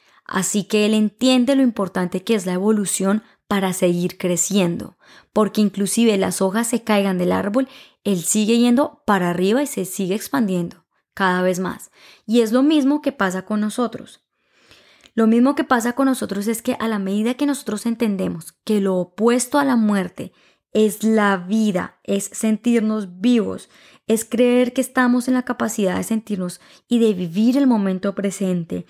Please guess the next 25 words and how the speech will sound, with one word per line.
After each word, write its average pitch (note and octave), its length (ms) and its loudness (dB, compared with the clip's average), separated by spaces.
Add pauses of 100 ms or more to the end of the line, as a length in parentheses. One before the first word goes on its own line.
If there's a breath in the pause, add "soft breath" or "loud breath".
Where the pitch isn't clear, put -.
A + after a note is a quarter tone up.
(180 soft breath)
de G#3 160 2
disfrutar, G3 880 -2 (260 loud breath)
de G#3 120 0
sentirnos G3+ 580 -2
vitales, F#3 720 -2 (300 loud breath)
de G#3+ 180 2
saber G3+ 480 0
lo B3+ 140 2
que C4+ 100 2
nosotros G3+ 500 -2
somos G3 380 -2
y G#3+ 120 0
arraigarnos G#3 920 0
muy B3+ 280 4
bien A3 360 0
trayendo F#3 440 -4
balance G3 460 -2
en G#3+ 40 0
nuestra A3 320 -6
vida, A3+ 400 -2 (540 loud breath)
vamos A3 400 2
creciendo A3+ 840 0
a G#3+ 80 0
la G3+ 160 -2
medida G3 720 0